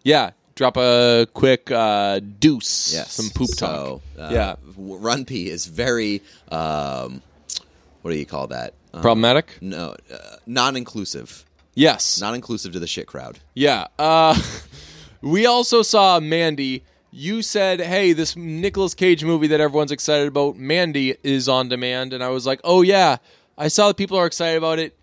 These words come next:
Speaker 1: God tell ya, I just, I just don't wanna see it." And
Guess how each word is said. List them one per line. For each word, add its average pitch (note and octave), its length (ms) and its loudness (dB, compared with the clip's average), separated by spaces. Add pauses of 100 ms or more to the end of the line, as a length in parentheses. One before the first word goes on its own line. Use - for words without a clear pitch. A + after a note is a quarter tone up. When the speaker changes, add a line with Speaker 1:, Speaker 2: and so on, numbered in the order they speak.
(420)
Speaker 1:
God G#3+ 220 -2
tell F3 180 0
ya, E3 140 2
I F3+ 100 2
just, G3 220 -6 (600)
I G3+ 100 -4
just G3 140 -2
don't F#3+ 160 2
wanna C#3+ 180 2
see G#2+ 260 -4
it." E2 100 -14 (160)
And D3+ 520 -4